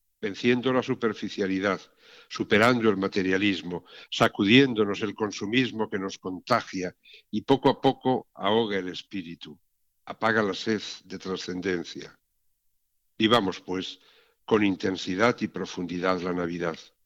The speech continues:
El espíritu de la Navidad no es un buenismo inconcreto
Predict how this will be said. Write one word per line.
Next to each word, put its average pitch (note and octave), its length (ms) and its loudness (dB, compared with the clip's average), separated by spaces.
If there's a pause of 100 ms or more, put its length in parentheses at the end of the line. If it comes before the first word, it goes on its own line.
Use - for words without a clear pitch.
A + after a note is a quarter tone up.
(500)
El G#2+ 120 4
espíritu B2+ 540 6
de B2 80 8
la B2+ 120 6
Navidad B2 460 2
no C3 220 2
es C#3 160 0
un A#2+ 160 -4
buenismo A2 680 0
inconcreto A2 920 -4